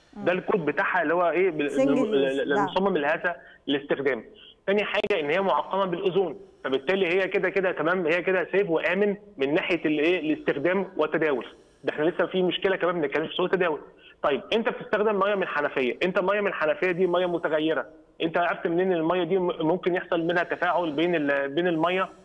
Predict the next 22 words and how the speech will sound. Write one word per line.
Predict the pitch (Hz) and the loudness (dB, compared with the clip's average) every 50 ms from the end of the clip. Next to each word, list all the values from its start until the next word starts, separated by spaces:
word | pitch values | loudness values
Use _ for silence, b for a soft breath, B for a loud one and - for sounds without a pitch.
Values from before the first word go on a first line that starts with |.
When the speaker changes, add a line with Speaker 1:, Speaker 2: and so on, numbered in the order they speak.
| - _ | -12 _
Speaker 2:
وبين | 143 139 139 170 180 185 | -2 0 2 2 2 2
ال-، | 170 160 147 143 143 147 | 2 2 2 2 2 2
وبين | 143 143 165 175 | 0 2 2 0
البلاستيك | 165 139 147 151 147 147 - 143 139 - - - - - - | 0 2 0 -2 -2 -2 -4 -6 -6 -6 -10 -14 -12 -6 0
الازازه؟ | 127 135 135 139 151 147 139 135 131 B B B B B B - | 0 2 2 2 0 0 -2 -4 -8 B B B B B B -2
فانت | 156 156 151 | -2 0 2
اول | 165 196 233 247 233 | 2 2 2 2 0
ما | 202 | 0
بتشرب | 170 - 233 - - 196 175 160 | 0 -2 -2 0 0 -2 0 0
منها | 180 190 190 190 208 208 - | 0 0 2 0 0 0 -2
تمام | - - 202 202 214 214 190 - - | -2 -2 0 2 2 2 0 -2 -4
هقول | - - 165 160 185 214 220 | -2 0 2 2 2 0 0
لك | 214 - - | -2 -2 -2
انت | 175 165 180 | -2 -2 0
ممكن | 170 190 208 202 - 208 190 | 0 0 0 0 -2 -2 0
يحصل | 170 156 175 165 - - 196 - | 0 0 -2 -2 -2 -2 -2 -2
تفاعل | - 160 185 185 180 175 | -2 -2 0 0 0 -2
بسيط، | 147 143 - - 147 127 - - - b b b b b - | -2 -4 -4 -2 -4 -4 -4 -8 -16 b b b b b -4
لكن | 143 143 - 175 160 | -4 -2 0 0 0
مع | 165 160 151 156 156 156 156 156 | 2 2 2 2 2 2 2 2
اعاده | 156 170 220 208 185 190 | 2 0 0 0 -2 0
الاستخدام | 175 160 160 - - 185 156 147 165 185 | 0 0 -2 0 -2 -4 -2 0 -2 -2